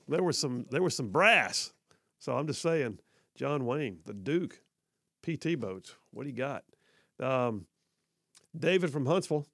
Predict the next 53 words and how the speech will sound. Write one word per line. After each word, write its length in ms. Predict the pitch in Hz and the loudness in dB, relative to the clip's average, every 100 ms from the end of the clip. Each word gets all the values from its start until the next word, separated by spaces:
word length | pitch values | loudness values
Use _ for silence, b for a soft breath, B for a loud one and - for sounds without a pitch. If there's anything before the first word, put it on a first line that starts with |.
| _ _ - | _ _ -4
uh, 240 | 127 123 | 0 0
texted 400 | 117 165 156 - | 0 0 0 0
in, 200 | 147 165 | 0 0
says, 300 | 160 156 139 | -2 2 4
uh, 120 | 131 131 | 4 2
"The 60 | |
Democrat 440 | 135 175 165 160 123 | 2 0 2 2 4
Party 260 | 165 180 | 2 4
has 100 | 131 | 0
turned 220 | - 151 | 0 0
their 80 | 151 | 2
back 280 | 143 151 156 | 2 2 2
on 100 | 139 | 0
their 100 | 127 | -2
claimed 340 | - 147 147 | 0 0 2
heroes 420 | 110 170 160 123 113 | 0 2 4 2 0
of 80 | |
Martin 280 | 113 123 - | 0 0 0
Luther 200 | 131 127 | -2 -4
King 260 | 120 139 120 | -4 -2 0
and 100 | 110 | 0
John 220 | 120 113 | -2 -2
Kennedy. 420 | - 123 101 90 - b b b | -4 -6 -6 -10 -18 b b b
They 120 | 143 | 0
advocate 420 | 165 123 139 127 | 2 0 -2 -2
policies 440 | - 143 131 139 113 | 0 -2 0 -2 0
the 100 | 123 | 0
opposite 320 | 156 - 131 | 0 0 0
of 60 | |
what 140 | 131 139 | 0 -2
these 160 | 127 | -4
men 220 | 117 139 123 | 0 0 0
taught 260 | 139 151 | -2 -2
us. 240 | 135 - - b b b | -4 -8 -14 b b b
Content 440 | - 151 143 156 135 | 0 0 2 2 0
of 100 | - | -2
character 440 | 147 147 147 151 | 0 0 0 2
over 200 | 143 120 | 2 0
color 300 | - 147 143 | -2 -2 -2
of 60 | 117 | -4
skin, 420 | - 143 147 151 | -4 -2 0 0
doing 220 | 131 135 | 0 0
for 100 | 135 | -2
your 120 | 127 107 | -4 -4
country 360 | - 139 151 | -4 -2 -2
over 140 | 127 110 | -2 0
asking 300 | 123 127 120 | -2 -2 -4
your 80 | 113 | -6
country 280 | 139 131 110 | -4 -6 -6
to 80 | |
do 160 | 98 131 | -4 -4
for 120 | 127 | -4
you." 280 | 107 123 143 | -6 -4 -6